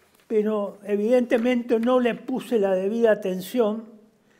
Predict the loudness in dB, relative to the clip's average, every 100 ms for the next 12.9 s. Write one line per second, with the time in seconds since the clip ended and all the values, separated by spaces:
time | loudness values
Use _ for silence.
0 | _ _ _ -2 0 0 0 2 2 2
1 | 0 0 2 0 2 0 2 2 0 0
2 | -2 -2 -2 0 0 -4 -8 -10 -20 -20
3 | _ -20 _ _ _ _ _ -6 0 4
4 | 4 2 2 6 6 6 -2 -20 -20 _
5 | _ _ _ -8 -8 -8 -8 -2 6 6
6 | 6 2 0 0 -2 -2 -10 -20 -20 -20
7 | -20 _ _ -20 -20 -20 -10 -4 0 0
8 | 2 2 0 2 0 2 0 2 4 4
9 | 2 -2 0 0 0 -4 -8 -12 -12 -16
10 | -20 _ _ _ -20 -20 -18 -4 0 0
11 | -2 -6 -4 -4 -4 -4 2 2 2 -2
12 | -4 -6 -2 4 4 4 0 -2